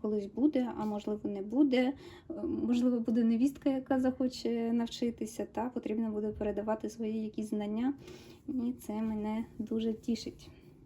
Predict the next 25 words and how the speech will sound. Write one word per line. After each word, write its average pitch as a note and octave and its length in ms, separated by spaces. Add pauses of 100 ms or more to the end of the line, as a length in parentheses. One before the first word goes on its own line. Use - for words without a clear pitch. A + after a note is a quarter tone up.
(640)
Ну, A#3+ 100
кольори B3 480
реально A#3 480
дуже A#3+ 280
класні, G#3+ 520
вони A#3 260
дуже A#3+ 320
насичені. A3 760 (420)
Е, A3 260
чесно, B3+ 380
коли A3+ 220
вишивала G#3+ 800
золотаву A3 500
серединку, A#3+ 600
мені A#3 360
аж A#3+ 140
захотілося, A#3+ 880 (460)
от F4 220
я G#3+ 100
маю A3 280
на A3+ 200
увазі A3 440 (460)
зараз - 480 (1300)
ось A#3 260 (100)
це, - 320